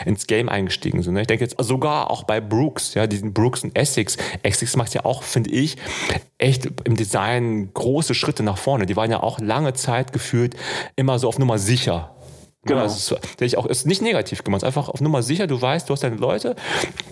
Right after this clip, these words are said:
Speaker 1: aber du verpasst vielleicht die Möglichkeit, auch andere Leute dafür zu begeistern, für das Produkt. Das fand ich, also so habe ich das immer interpretiert, was du gerade gesagt hast. Also würdest
Speaker 2: Ja,
Speaker 1: du das
Speaker 2: richtig,
Speaker 1: so,
Speaker 2: genau. Also
Speaker 1: ähm,
Speaker 2: ich meine,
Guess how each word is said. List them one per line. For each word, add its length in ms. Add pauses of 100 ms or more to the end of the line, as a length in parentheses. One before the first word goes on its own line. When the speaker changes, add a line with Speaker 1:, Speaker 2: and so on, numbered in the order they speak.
(460)
Speaker 1:
aber 560 (500)
du 60
verpasst 440
vielleicht 200
die 40
Möglichkeit, 640 (100)
auch 180
andere 220
Leute 220
dafür 220
zu 160
begeistern, 720 (460)
für 140
das 120
Produkt. 400
Das 140
fand 160
ich, 160 (120)
also 180
so 360
habe 120
ich 60
das 80
immer 140
interpretiert, 520
was 100
du 80
gerade 140
gesagt 360
hast. 160
Also 140 (220)
würdest 280
Speaker 2:
Ja, 60
Speaker 1:
du 60
das 40
Speaker 2:
richtig, 320
Speaker 1:
so, 80
Speaker 2:
genau. 220
Also 160
Speaker 1:
ähm, 60
Speaker 2:
ich 40
meine, 200